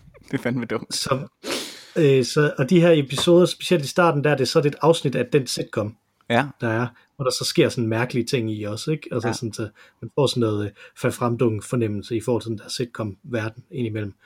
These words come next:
Speaker 2: men rigtig meget af det bare kører, som om det var sådan en sitcom. Og så går det et årti frem hver gang, sådan, så den første, den er fra halvtredserne, og så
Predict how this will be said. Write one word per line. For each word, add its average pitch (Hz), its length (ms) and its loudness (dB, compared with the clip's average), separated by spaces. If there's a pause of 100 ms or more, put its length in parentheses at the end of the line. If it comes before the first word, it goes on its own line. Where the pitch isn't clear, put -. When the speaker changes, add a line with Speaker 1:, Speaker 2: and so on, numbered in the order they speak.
(300)
Speaker 2:
men 117 120 -2
rigtig 131 200 0
meget 113 140 2
af 107 60 0
det 104 100 -4
bare 113 160 -4
kører, 135 240 4
som 113 220 -4
om 117 140 0
det 104 80 -8
var 104 100 -4
sådan 120 180 -12
en 107 100 -14
sitcom. 110 420 -8 (360)
Og 117 80 -6
så 127 120 -6
går 147 140 4
det 131 120 6
et 123 100 4
årti 139 340 0
frem 143 260 -2
hver 117 260 -4
gang, 120 260 -4
sådan, 123 220 -10
så 123 100 -12
den 113 100 -8
første, 127 340 -4
den 110 100 -2
er - 40 -10
fra 107 120 -10
halvtredserne, 120 600 -4 (120)
og 147 100 -10
så 113 180 -6